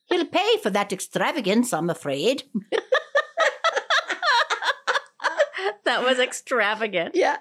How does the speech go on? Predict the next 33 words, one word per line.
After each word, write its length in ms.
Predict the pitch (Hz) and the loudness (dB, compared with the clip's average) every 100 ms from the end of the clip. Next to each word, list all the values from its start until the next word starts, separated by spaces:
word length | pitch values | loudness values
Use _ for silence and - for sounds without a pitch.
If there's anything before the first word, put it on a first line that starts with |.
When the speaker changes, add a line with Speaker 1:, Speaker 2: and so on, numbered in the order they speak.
| - | 0
Speaker 1:
here, 360 | 381 294 285 - | 2 4 2 -4
it, 180 | 240 - - - | -10 -10 -18 -10
you 180 | 262 247 | -2 0
often 320 | 240 240 247 | 2 0 0
hear, 200 | 226 233 | 2 4
"These 200 | 220 247 | 4 4
are 60 | 190 | 2
too 240 | - 311 | 4 4
physical 460 | - 277 240 233 202 | 4 2 2 2 0
teams," 580 | - 240 220 143 107 - | 2 2 4 2 -4 -8
you 80 | 196 | -4
know, 140 | 151 - | -4 -2
as 180 | 185 170 | -2 0
if 260 | 190 - _ _ 147 - | -2 -4 _ _ -20 -18
there's 240 | 156 185 208 | -4 0 2
anything 340 | 196 185 160 165 | 2 2 0 0
but 220 | 170 214 | 0 0
a 40 | 175 | -2
physical 120 | 196 | 0
Speaker 2:
Right, 280 | 190 170 139 | 0 0 0
Speaker 1:
team. 160 | 170 | 0
Speaker 2:
uh-huh. 320 | 175 175 170 294 - - - - | 0 0 -2 -4 -12 -20 -20 -4
Speaker 1:
But 160 | 226 226 | -2 0
today 440 | - 196 214 311 233 | -2 2 2 2 2
I 180 | 208 | -2
heard, 360 | 196 190 170 165 _ _ _ _ | 0 2 0 -2 _ _ _ _
"Here 300 | - 440 302 | 2 4 4
they 220 | 156 139 147 | 2 0 2
are 360 | 240 269 262 | 2 4 2
in 180 | - 165 | 0 -2
the 120 | 147 | -4
same 400 | - 220 233 220 | -2 2 2 2
dilemma." 800 | 190 170 180 175 165 170 147 - | 0 0 0 0 0 0 -2 -6